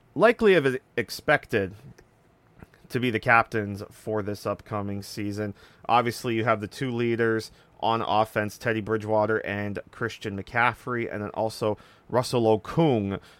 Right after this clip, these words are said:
the veteran, of course, on the, the O-line, his first year in Carolina, but, of course, the longtime offensive lineman. He's the third offensive captain.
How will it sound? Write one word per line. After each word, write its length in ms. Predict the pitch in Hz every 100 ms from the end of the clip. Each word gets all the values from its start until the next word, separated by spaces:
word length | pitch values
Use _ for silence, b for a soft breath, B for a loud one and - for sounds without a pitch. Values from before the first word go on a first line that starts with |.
| B
the 360 | - 101 101 98 - -
veteran, 580 | 107 101 117 113 113 110
of 100 | 104
course, 300 | - 110 104
on 160 | 107 101
the, 100 | 104
the 160 | 98 101 - -
O-line, 480 | 107 104 104 101
his 140 | 101 90
first 300 | - 113 -
year 100 | 110
in 60 |
Carolina, 600 | 98 110 101 120 131 107
but, 160 | 95 95
of 120 | 92
course, 220 | - 98
the 100 | -
longtime 600 | 92 101 101 92 117 117 101
offensive 400 | 95 98 95 92
lineman. 360 | 98 95 98 - b b
He's 240 | - 117 113
the 120 | 113
third 460 | - - 139 135 113
offensive 540 | - 110 - 101 98 -
captain. 560 | 110 101 - 104 104